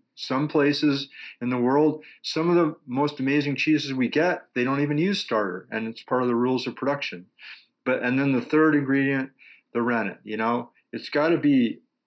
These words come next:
if you wanna be a traditional cheesemaker, it should be from a plant or animal source.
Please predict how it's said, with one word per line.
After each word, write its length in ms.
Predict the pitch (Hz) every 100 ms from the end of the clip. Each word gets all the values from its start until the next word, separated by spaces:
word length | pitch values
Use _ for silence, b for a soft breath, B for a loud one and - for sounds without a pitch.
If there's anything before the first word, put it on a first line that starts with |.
| _ -
if 180 | 110
you 160 | 120 117
wanna 220 | 127 135
be 120 | 120 127
a 40 |
traditional 440 | 123 131 131 - 110
cheesemaker, 680 | - 160 143 120 120 107
it 140 | 110 -
should 260 | - 123
be 120 | 120
from 200 | 110 117 113
a 60 |
plant 440 | 110 117 113 110 104
or 120 | 107
animal 380 | 104 107 107 107
source. 560 | - 98 110 - -